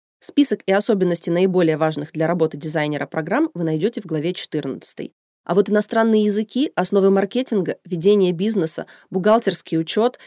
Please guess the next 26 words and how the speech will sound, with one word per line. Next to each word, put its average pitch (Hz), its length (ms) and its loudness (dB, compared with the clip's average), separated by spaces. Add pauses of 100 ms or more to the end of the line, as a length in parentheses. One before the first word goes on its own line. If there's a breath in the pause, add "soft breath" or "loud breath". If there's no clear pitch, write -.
(120)
литература, 202 600 0
математика 190 580 0
и - 140 -6
прочие 214 440 0
общеобразовательные 160 920 -2
предметы 180 500 -2 (220 loud breath)
вам 240 180 4
нужны 180 320 2
в - 80 -20
гораздо 196 380 2
меньшей 185 320 2
степени. - 480 -8 (180)
Особенно 233 440 2
если 175 280 0
учесть, 175 380 -2 (160 loud breath)
что - 160 2
их 254 120 2
преподносят 196 680 -2
очень 240 360 4
обще, - 420 4
без 190 160 -2
привязки 233 500 0
к - 40 -20
конкретной 196 520 0
сфере 190 320 2
бизнеса. 160 560 -4